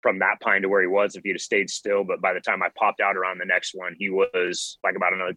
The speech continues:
thirty or forty yards out, you know, continuing the direction he was going. But I mean, he was, he wanted me to come hang out with him. He was chuckling at me and, and talking to me. So, you know, I'm, I,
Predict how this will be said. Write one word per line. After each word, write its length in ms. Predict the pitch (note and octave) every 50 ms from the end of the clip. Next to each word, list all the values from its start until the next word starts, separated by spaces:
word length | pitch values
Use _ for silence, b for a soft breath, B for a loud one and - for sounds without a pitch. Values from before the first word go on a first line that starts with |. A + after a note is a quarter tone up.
| _
thirty 160 | A2+ G2+ G2
or 100 | F2+ F2+
forty 240 | - - G2+ F#2 F#2+
yards 300 | F#2+ F#2 F2+ F2+ F2 -
out, 240 | F#2 F2+ F2+ F2+ - - _ _ _ _ _
you 100 | A2 G#2+
know, 120 | F2+ F2+ E2+ -
continuing 460 | - G#2 - - G#2 F#2+ F2+ F2+ F2+
the 40 | F2+
direction 380 | F2+ F2 F2 F2+ - - -
he 60 | E2+
was 100 | E2+ D#2+
going. 320 | E2 F#2 F2+ F#2 F2 F2 F#2 - _ _ _ _
But 120 | - B2
I 20 | A#2+
mean, 140 | A#2 A2 G#2
he 80 | C3
was, 320 | D#3 E3 D#3 B2 - - - _ _ _ _ _ _ _ _ _ _ _
he 100 | G#2+ B2
wanted 240 | C3 D3+ E3+ F3 E3
me 80 | E3
to 60 | D#3
come 180 | - - E3 D#3
hang 140 | D#3 D3+ D3
out 140 | D#3 D#3 C#3+
with 100 | B2+ A2+
him. 80 | A2+
He 80 | A#2+ A2+
was 120 | A2 -
chuckling 360 | - - C#3 C3+ - C#3 A#2+
at 160 | A#2+ A#2+ A2+ A2
me 180 | A2+ A#2+ A#2
and, 260 | A2 G#2 G2 G2+ G2+ -
and 160 | A2 G#2+ G2+
talking 260 | - A2 A2+ A2+ - G#2+
to 80 | G2+
me. 160 | G2+ G2+ G2
So, 420 | - - - G2+ F#2 F#2+ F#2 F#2 - _ _ _ _ _ _
you 80 | A2
know, 80 | G2+ F#2+
I'm, 220 | G2 G2+ G#2 F#2+ - -
I, 200 | G#2 G#2 G2+